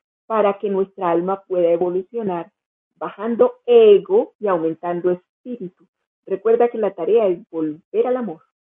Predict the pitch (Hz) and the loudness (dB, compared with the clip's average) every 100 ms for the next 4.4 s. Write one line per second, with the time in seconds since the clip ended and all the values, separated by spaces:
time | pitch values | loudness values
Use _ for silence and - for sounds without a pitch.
0 | _ 143 147 - 190 170 - 135 _ _ | _ -6 -6 -6 -8 -8 -10 _ _ _
1 | _ _ _ _ 175 151 156 175 _ 185 | _ _ _ _ -14 -10 -10 -14 _ -10
2 | 185 175 170 247 269 240 180 175 160 170 | -6 -4 -2 -4 -4 -8 -8 -8 -8 -8
3 | 175 240 294 302 _ - 269 247 220 _ | -8 -8 -12 -16 _ -14 -10 -10 -12 _
4 | 175 170 160 170 | -4 -2 -2 -6